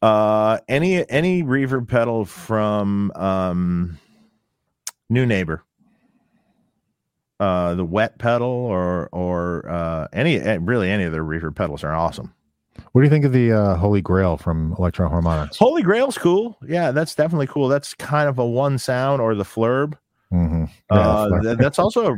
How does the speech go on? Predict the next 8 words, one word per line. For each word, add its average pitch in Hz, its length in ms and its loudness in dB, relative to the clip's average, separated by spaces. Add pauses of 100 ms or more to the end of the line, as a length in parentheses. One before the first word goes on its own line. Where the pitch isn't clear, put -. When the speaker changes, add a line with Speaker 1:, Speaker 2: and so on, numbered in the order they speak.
Speaker 1:
really 120 220 -2
good 107 180 -4
sounding 107 260 -2
reverb. 95 300 -6 (1200)
Speaker 2:
That's - 140 -20
cool. 87 360 -8 (800)
Uh, 92 840 2 (680)
Raf 107 500 2